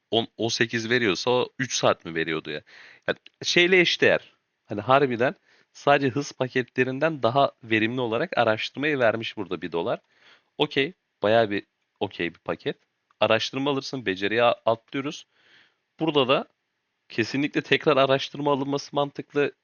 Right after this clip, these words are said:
Kesinlikle bunlara gitmem. Abi bu bildiğimiz, bu etkinlik, şunun indirimi gelirse bu da tatlı olur. Bu da fena değil ama bir indirimli gelirse çok tatlı olur.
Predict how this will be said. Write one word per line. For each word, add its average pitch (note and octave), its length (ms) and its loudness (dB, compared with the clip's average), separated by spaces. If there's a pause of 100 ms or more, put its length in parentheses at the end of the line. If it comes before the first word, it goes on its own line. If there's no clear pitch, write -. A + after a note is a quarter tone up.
(120)
Kesinlikle A2+ 580 -4
bunlara F2+ 280 -2
gitmem. B2+ 440 -4 (840)
Abi C#3 200 0
bu E3 120 -6
bildiğimiz, D#3+ 600 -2 (160)
bu E3 80 4
etkinlik, D3 720 -2
şunun C3+ 260 -4
indirimi C#3+ 420 -2
gelirse D#3+ 380 -4
bu A#2 60 -4
da B2 100 0
tatlı - 360 -4
olur. G2 200 -6
Bu C#3+ 80 -2
da D3+ 100 4
fena G2 360 0
değil C3 140 -4
ama A#2 220 -4
bir - 60 -14
indirimli A#2 500 -2
gelirse F2+ 380 -4
çok - 240 -12
tatlı B2+ 360 -4
olur. C3+ 260 -10